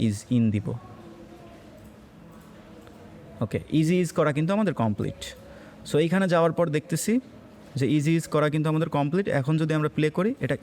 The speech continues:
স্মুথলি উঠতেছে, তাই না? দেখতে কিন্তু বেশ দারুণ লাগতেছে। ওকে, এখন আমরা যে ইফেক্টটা ইউজ করব,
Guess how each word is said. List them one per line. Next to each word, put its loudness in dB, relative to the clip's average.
স্মুথলি 2
উঠতেছে, -6
তাই 2
না? 0
দেখতে 0
কিন্তু 0
বেশ 4
দারুণ 4
লাগতেছে। -4
ওকে, -2
এখন 2
আমরা 2
যে 2
ইফেক্টটা 0
ইউজ 2
করব, 0